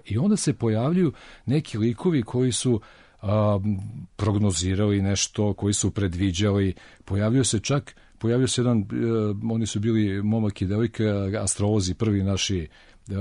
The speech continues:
Mari-, Marina i, ne znam, Željko Arsenijević. Mislim da su se tako ovaj, da im je to ime. Oni su bili prvi neki naši astrolozi koji su se pojavili, koji su bili učeni-,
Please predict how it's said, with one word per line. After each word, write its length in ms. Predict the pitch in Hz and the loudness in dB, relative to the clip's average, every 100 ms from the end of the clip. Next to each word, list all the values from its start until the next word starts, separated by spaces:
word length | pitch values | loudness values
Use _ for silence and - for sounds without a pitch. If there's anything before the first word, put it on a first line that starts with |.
| 107 | 0
Mari-, 400 | 104 104 113 110 | 0 2 0 0
Marina 500 | 107 104 110 107 98 | 0 2 2 2 2
i, 160 | 98 95 | 0 0
ne 140 | 98 | -2
znam, 160 | 95 98 | -4 -2
Željko 360 | 104 98 - | -2 -2 -4
Arsenijević. 680 | 87 - 98 95 90 - - - - _ | -6 -2 0 2 0 -4 -12 -16 -20 _
Mislim 260 | 95 - 98 | -8 -4 -4
da 60 | |
su 60 | 95 | -4
se 100 | 92 | -4
tako 300 | 107 98 101 - - - _ | -4 -2 -4 -8 -20 -20 _
ovaj, 440 | 101 98 95 95 95 | -6 -4 -2 -2 0
da 80 | 98 | 0
im 100 | 98 | 0
je 60 | |
to 160 | - 107 | 0 0
ime. 180 | 131 135 | 2 2
Oni 100 | 123 | 2
su 160 | - | 0
bili 220 | 113 131 | 0 2
prvi 300 | 107 135 131 | 2 2 4
neki 240 | 120 113 110 | 2 2 0
naši 300 | 113 107 110 | 0 0 -2
astrolozi 520 | - 101 107 104 90 | -2 0 2 2 0
koji 180 | 85 90 | -2 -4
su 120 | - | -4
se 140 | - | -4
pojavili, 640 | 92 90 90 92 110 131 98 | -4 -4 -2 0 2 2 2
koji 140 | 101 | -2
su 140 | - 95 | -2 -2
bili 200 | 113 104 | 0 2
učeni-, 460 | 113 - 107 95 | 0 0 2 0